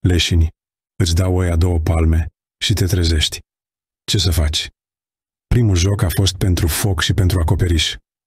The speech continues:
Și am pierdut. Și am stat în întuneric nu știu câte zile. Acoperiș nu. Foc nu. Se întuneca la șapte. Și te mai și tratează ăia frumos.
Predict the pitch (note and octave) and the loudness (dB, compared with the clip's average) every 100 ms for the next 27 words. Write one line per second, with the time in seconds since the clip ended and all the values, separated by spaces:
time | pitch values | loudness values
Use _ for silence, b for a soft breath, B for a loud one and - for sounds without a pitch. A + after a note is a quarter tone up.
0 | _ _ _ - - F2+ F#2+ F2 D#2+ D2+ | _ _ _ -4 0 2 2 2 2 -2
1 | - _ _ _ _ _ - - F#2 - | -8 _ _ _ _ _ -4 0 0 0
2 | A2 G#2 F#2+ E2+ F2+ F#2 E2+ D#2 F#2+ - | 0 2 2 2 2 2 2 2 2 0
3 | F#2+ - F2+ E2 E2 D2 C2+ - _ _ | 0 0 0 2 2 0 -2 -10 _ _
4 | _ _ _ - F2 F#2+ G2 F#2 F#2+ G2 | _ _ _ -4 -2 0 0 0 2 2
5 | F2+ D2 - _ _ - - A2 E2+ F2+ | 2 0 -4 _ _ -10 -2 0 2 2
6 | D#2+ D2+ _ _ _ _ - G#2+ F#2+ F#2+ | 2 -2 _ _ _ _ -4 0 2 2
7 | F#2 E2+ F#2+ E2 - D#2+ C#2+ D2 C#2+ _ | 0 0 0 0 0 -2 -2 -6 -6 _
8 | _ _ _ _ - G#2 G#2 G2+ - B2 | _ _ _ _ -6 -2 0 2 0 0
9 | A2 F#2 G2 F2 F2 E2+ D#2 F#2 D#2+ - | 0 0 0 0 0 0 0 0 0 -2